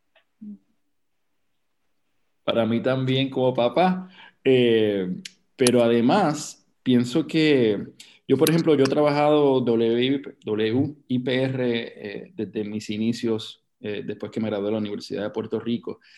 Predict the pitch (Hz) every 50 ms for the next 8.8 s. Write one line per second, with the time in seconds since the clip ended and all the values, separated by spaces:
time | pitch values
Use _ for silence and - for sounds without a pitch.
0 | - - - - - 120 - 117 113 113 120 123 123 127 156 156 151 151 156 156
1 | 160 160 160 156 - 302 - - - 110 110 120 117 113 113 104 113 117 127 131
2 | 135 135 135 127 - - 120 110 110 117 127 143 160 175 165 _ _ _ _ _
3 | _ _ _ _ _ - - 120 117 - 117 117 113 120 120 - 123 - 110 110
4 | 107 107 110 123 127 135 143 131 - 113 98 - 117 117 113 113 113 110 104 104
5 | 107 107 113 123 127 127 135 139 - _ - 131 117 113 110 110 104 - - 117
6 | 113 - - 131 123 123 127 123 123 123 131 135 131 135 - 131 127 123 120 113
7 | 110 107 104 104 104 101 _ - - - _ _ _ _ _ _ _ _ _ _
8 | _ _ _ _ - 127 120 113 113 110 107 107 104 104 104